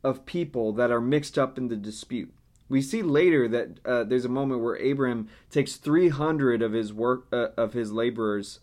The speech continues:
uh, his workers to, to go save Lot. We're gonna read that in a little bit. So just Abraham has over three hundred men.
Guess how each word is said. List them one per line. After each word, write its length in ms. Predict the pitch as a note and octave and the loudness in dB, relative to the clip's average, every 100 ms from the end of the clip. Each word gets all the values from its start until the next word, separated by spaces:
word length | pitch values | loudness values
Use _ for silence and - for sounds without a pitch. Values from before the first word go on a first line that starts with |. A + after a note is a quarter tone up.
| - | -6
uh, 300 | G#2+ F#2+ E2+ - - - _ _ - - _ - | -4 -2 -4 -10 -20 -20 _ _ -20 -20 _ -8
his 180 | A#2 | -2
workers 500 | A2 C3 C3 A2 G2+ - - - _ - | 2 0 0 -4 -4 -12 -20 -20 _ -2
to, 340 | C#3 A#2+ A2 - | 2 2 0 -4
to 120 | - | -4
go 220 | G#2+ A#2 A2+ | 0 0 0
save 340 | - A#2 G2 | -2 -2 -2
Lot. 360 | G#2 F#2 - - | -2 -4 -6 -12
We're 140 | - A#2 | -6 -2
gonna 140 | C#3 | 0
read 180 | B2+ B2+ | 0 0
that 120 | B2+ | 0
in 80 | G#2+ | 0
a 40 | |
little 120 | G#2+ G2+ | -4 -4
bit. 180 | D#2 | -6
So 200 | - C3 | -2 -2
just 320 | B2+ F#3+ A#3+ - | 2 2 2 0
Abraham 340 | E3 E3 B2+ A#2 | 2 2 2 -2
has 180 | A2+ | -2
over 200 | A#2 A2 | -2 -2
three 300 | A2 B2+ B2+ | -4 -2 -2
hundred 300 | A#2+ A2+ G#2+ | -2 -2 -4
men. 340 | G#2 G2 C#3+ | -4 -6 -8